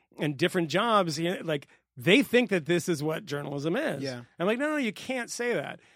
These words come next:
Speaker 1: And I usually frame it this way. And I know everyone, like, or a lot of people on the right, they hate the New York Times. It's a very, very good newspaper for what it does. I don't expect, as Matt said, certain things from it. But, you know, I would always say these things. Can you imagine that sentence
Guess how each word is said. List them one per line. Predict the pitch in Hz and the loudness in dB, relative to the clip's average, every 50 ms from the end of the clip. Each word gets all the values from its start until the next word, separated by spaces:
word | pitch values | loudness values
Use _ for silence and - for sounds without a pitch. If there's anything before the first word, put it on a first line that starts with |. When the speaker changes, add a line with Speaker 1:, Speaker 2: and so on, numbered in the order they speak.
| _ - | _ -4
Speaker 1:
And | 175 160 | 0 0
I | 170 | 2
usually | 180 180 233 269 233 240 269 | 2 4 2 2 2 2 0
frame | 226 - 214 214 202 | 0 0 0 0 0
it | 190 - | -2 -4
this | 196 170 - | -4 -6 -4
way. | 160 147 131 127 123 _ _ _ _ _ _ _ _ _ _ - - - | -4 -4 -6 -6 -10 _ _ _ _ _ _ _ _ _ _ -18 -10 -2
And | - 180 180 185 165 - - - | 0 2 2 2 0 -2 -6 -8
I | 135 139 | -4 -4
know | 151 170 | -2 0
everyone, | 160 151 160 170 165 165 165 160 147 135 120 - - - - | -2 0 0 0 0 0 0 -2 -4 -8 -16 -16 -16 -14 -8
like, | 139 135 131 - | -6 -6 -4 -4
or | 139 123 110 104 - - - - | -6 -6 -6 -10 -18 -20 -14 -10
a | 151 | -6
lot | 143 139 | -6 -6
of | 131 | -6
people | 147 131 139 | -8 -8 -8
on | 131 | -6
the | 131 | -6
right, | 131 175 254 254 214 | -2 -2 -2 -2 -2
they | - 175 | -4 -6
hate | 110 - 170 | -4 -4 -4
the | 156 156 | -4 -4
New | 151 | -4
York | 147 139 | -4 -4
Times. | - 208 196 143 135 | -4 -4 -4 -4 -6
It's | 120 | -6
a | 107 | -2
very, | 143 151 175 175 | -2 0 0 0
very | 151 170 165 | 0 -2 -2
good | 160 160 156 | -2 -4 -4
newspaper | 156 151 143 - 143 143 139 170 165 143 123 117 | -4 -6 -6 -6 -8 -8 -6 -6 -6 -8 -8 -12
for | - - 156 | -6 -4 -4
what | 139 131 143 143 | -2 -2 -4 -4
it | 135 - | -4 -6
does. | 220 233 233 180 156 151 160 | -4 -2 -2 -2 -2 -2 -4
I | 147 | -2
don't | 143 151 156 156 - | -2 -2 -2 -4 -6
expect, | 147 - - - 143 143 - - | -10 -12 -8 -8 -8 -8 -8 -12
as | 147 135 110 | -12 -10 -8
Matt | 139 135 139 | -8 -8 -6
said, | - 139 143 147 - - - - - - | -4 -4 -4 -6 -8 -18 -20 -20 -20 -12
certain | - - - 170 165 170 147 | -8 -2 -2 -2 -2 -2 -4
things | 127 190 269 349 277 - | -2 0 2 2 2 0
from | - 170 151 143 | 2 0 0 2
it. | 135 147 - - - - - _ _ - | 0 -4 -6 -12 -20 -20 -20 _ _ -16
But, | 139 110 - 175 170 170 175 _ _ _ _ _ - 135 147 | -6 2 4 4 4 4 2 _ _ _ _ _ -20 -20 -12
you | 165 214 196 | -4 0 2
know, | 185 175 165 | 4 4 4
I | - 180 190 | 6 6 6
would | 202 202 | 8 8
always | 202 185 180 170 | 8 8 6 4
say | - 208 202 | 4 2 2
these | 196 180 - | 2 0 -2
things. | - 160 147 147 135 | 0 -2 -2 -2 -4
Can | - - - 170 170 | -6 -6 -4 -2 0
you | 185 202 | 2 2
imagine | 202 202 202 226 277 330 269 226 262 240 | 2 2 0 0 -2 -2 -2 -2 -2 0
that | 208 196 180 | 0 -2 -2
sentence | - - 196 185 160 - 135 151 - - - - | -2 0 0 0 0 -2 -6 -14 -12 -12 -12 -14